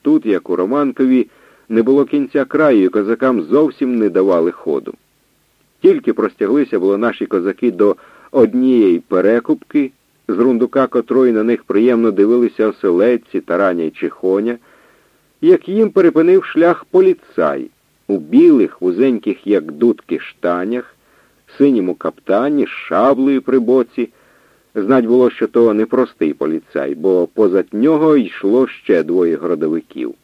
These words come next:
«А стійте лишень», сказав він, ставши проти Петра. «Що ви за люди?» «Хіба не пізнали?» — відповів Петро.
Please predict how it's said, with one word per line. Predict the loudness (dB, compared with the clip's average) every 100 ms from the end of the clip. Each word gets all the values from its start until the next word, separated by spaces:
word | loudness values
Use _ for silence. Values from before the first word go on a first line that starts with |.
| _ _ _ _ _ _ -2
«А | 2 2
стійте | 0 2 4 4 2
лишень», | 2 0 0 -2 -2 -6 _ _ _ _ _ _ -10
сказав | -4 0 0 0
він, | 0 -2 -4
ставши | -2 -2 -2 -4
проти | -4 -4 -4
Петра. | -8 -6 -8 -8 _ _ _ _ _ _ _ _
«Що | 0 4 6
ви | 6
за | 4 2
люди?» | 2 0 0 0 -2 _ _ _ _ _ _ _ _ _ _ _ _
«Хіба | 0 2 4
не | 2
пізнали?» — | 0 -2 -2 0 2 0
відповів | 0 -2 0 0
Петро. | -2 -4 -2 -4